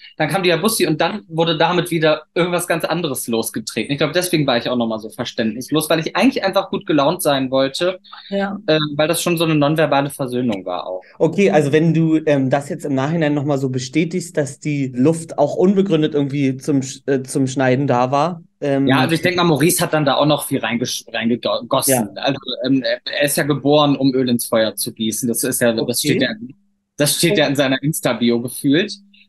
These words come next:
Speaker 1: Und, ähm, er hat sich dann ja direkt mit Nick und Philipp, äh, gut verstanden. Ich kann mir gut vorstellen, oder ich seh's ja jetzt auch in den geschnittenen Formaten, wenn die da irgendwo in der Ecke stehen und über mich reden,
Speaker 2: Mhm.
Speaker 1: da wird dann natürlich auch eins zum anderen gekommen sein, dass Nick und Philipps Meinung f-, da auch von Maurice beeinflusst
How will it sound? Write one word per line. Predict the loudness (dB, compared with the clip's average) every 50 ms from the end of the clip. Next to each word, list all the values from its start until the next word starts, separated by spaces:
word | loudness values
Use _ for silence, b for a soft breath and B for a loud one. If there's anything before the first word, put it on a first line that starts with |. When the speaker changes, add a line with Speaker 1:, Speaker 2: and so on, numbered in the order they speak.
| _ _ _
Speaker 1:
Und, | 2 4 4 2 2 0
ähm, | 0 0 0 0
er | 2 0 2 2
hat | 0 -4 -4
sich | -8 -4 -2
dann | -2 0
ja | 0 0
direkt | 0 0 -2 -2 -2
mit | -2 -4
Nick | -4 -2 -2
und | -4 -4
Philipp, | -2 -2 -2 0 0 -2 -2 -2 0
äh, | 0 2 2
gut | 0 -4 -4 0
verstanden. | 0 -2 -2 0 0 0 0 0 -2 -6 -14 -16 _
Ich | -4 -2 -2 -2 -10 _
kann | _ -6 -4 -4 -2 0 2
mir | 2 2 2 0
gut | 0 -2 -2 -2 -2 0
vorstellen, | 2 2 2 2 0 0 0
oder | 2 2
ich | 0 2
seh's | 2 2 2 2 2
ja | 2
jetzt | 2 2 0 -2 -4
auch | -4 -2
in | -2
den | -2 -2 -2
geschnittenen | -4 -2 -4 -4 -2 -2 -4 -2
Formaten, | 0 0 0 2 0 0 0 0
wenn | 0 2
die | 2 2
da | 2 0
irgendwo | 2 0 0 0
in | 0
der | 0 -2 -2
Ecke | -4 -6 -6 -6
stehen | -6 -2 0 2 2 2 0 -2 -6 B B B
und | B 0 2
über | 2 4 4
mich | 2 2 0 -2 -2
reden, | 0 2 2 2 0 -2 -4 -6 B B B B B
Speaker 2:
Mhm. | -4 -2 -2 -2 0
Speaker 1:
da | 0 0 0 0 -2
wird | -4 -4 0
dann | -2 0 0 0 -4
natürlich | -4 -2 -2 0 -2 0 0 0
auch | 0 0 0
eins | -2 -2 -2 -2 -2
zum | -2 -2 0
anderen | 0 0 0 2 2 2 0
gekommen | 0 -2 -2 0 0 2 2 2
sein, | 2 2 2
dass | 0 0 -2 -4
Nick | -6 -4 -4
und | -4 -2
Philipps | -2 0 0 0 0 -2 0 0
Meinung | 0 2 2 2 0 0
f-, | -2 -4 -4 -2
da | 0 0 2 2
auch | 0 0 0 -2
von | 0 0
Maurice | 0 0 0 -2 -2 -2
beeinflusst | -4 -4 -4 -6 -6 -6 -8 -8 -8